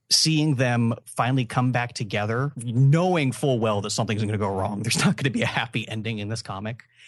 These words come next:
And issue four was kind of that breaking point where Teddy becomes Led again. And we have this fantastic character parts with Debbie of finally realizing that she can't do this anymore. She can't be with this person anymore and having to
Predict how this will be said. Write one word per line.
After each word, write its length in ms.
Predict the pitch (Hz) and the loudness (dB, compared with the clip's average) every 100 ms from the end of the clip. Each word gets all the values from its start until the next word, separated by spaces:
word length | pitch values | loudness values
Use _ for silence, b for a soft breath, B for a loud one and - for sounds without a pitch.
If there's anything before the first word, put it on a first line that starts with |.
| B B _ | B B _
And 320 | 113 110 107 107 | -4 -2 -2 -2
issue 260 | 120 - | -4 -4
four 340 | 110 - 104 113 | -4 -4 -4 -2
was 160 | 104 | -4
kind 200 | - 110 | -6 -6
of 60 | 107 | -4
that 180 | 101 - | -4 -4
breaking 380 | 104 104 117 101 | -8 -4 -4 -2
point 380 | 117 110 113 - B B B - | -2 -4 -6 -14 B B B -8
where 320 | 104 98 101 | -4 -4 -4
Teddy 360 | - 107 104 | -6 -4 -4
becomes 600 | 95 98 - 92 98 98 | -4 -6 -8 -6 -4 -4
Led 300 | 107 95 90 | -4 -4 -4
again. 460 | 107 101 107 104 127 b b b _ - | -6 -2 -2 0 -2 b b b _ -2
And 300 | 113 110 110 | 0 0 -2
we 140 | 110 | -2
have 200 | 127 110 | -2 -2
this 180 | 110 - | -2 -2
fantastic 760 | - 104 107 107 98 107 98 - | -2 -4 -2 -4 -2 -4 -6 -8
character 360 | 113 110 107 | -4 -4 -6
parts 500 | 104 107 98 - - - | -8 -6 -6 -6 -10 -6
with 260 | 104 101 - | -6 -6 -6
Debbie 420 | 117 143 120 110 | -4 -2 -2 -2
of 160 | 104 | -4
finally 280 | - 107 92 | -4 -4 -2
realizing 580 | 98 147 117 101 104 101 | -2 0 0 0 -2 -2
that 220 | 101 95 - _ _ _ | -2 -4 -8 _ _ _
she 300 | - - 110 | -4 -2 -2
can't 440 | - 107 113 101 | -4 -6 -6 -8
do 180 | 127 139 | -4 -2
this 300 | 135 113 - | -2 -4 -4
anymore. 400 | - - - - | -6 -6 -10 -10
She 260 | - - 135 | -4 0 0
can't 400 | 123 131 127 113 | 0 -2 -2 -4
be 200 | 117 113 | -4 -2
with 180 | 110 104 | -2 -2
this 160 | 104 | -4
person 400 | 110 107 104 104 | -2 -2 -2 -4
anymore 580 | 101 98 95 - - - - | -4 -6 -6 -8 -8 -10 -8
and 220 | 101 104 | -6 -4
having 260 | 104 101 98 | -2 -2 -4
to 340 | 113 104 | -4 -4